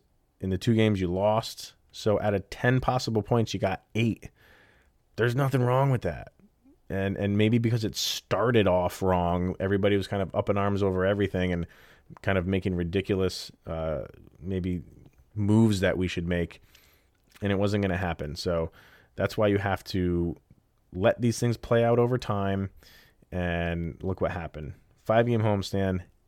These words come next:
eight out of ten points, and what I say, four points behind, um,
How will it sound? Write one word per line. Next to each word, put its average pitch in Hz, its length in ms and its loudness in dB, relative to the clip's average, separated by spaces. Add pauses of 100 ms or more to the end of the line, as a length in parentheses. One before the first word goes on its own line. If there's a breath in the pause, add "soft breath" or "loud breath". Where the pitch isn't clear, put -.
eight 98 140 4
out 92 140 4
of 90 80 -2
ten 90 180 -4
points, 87 500 -6 (1300 soft breath)
and 92 140 0
what 95 100 4
I 90 80 4
say, 82 240 -2
four 92 380 -2
points 101 360 0
behind, 101 540 -2 (220)
um, 98 600 -2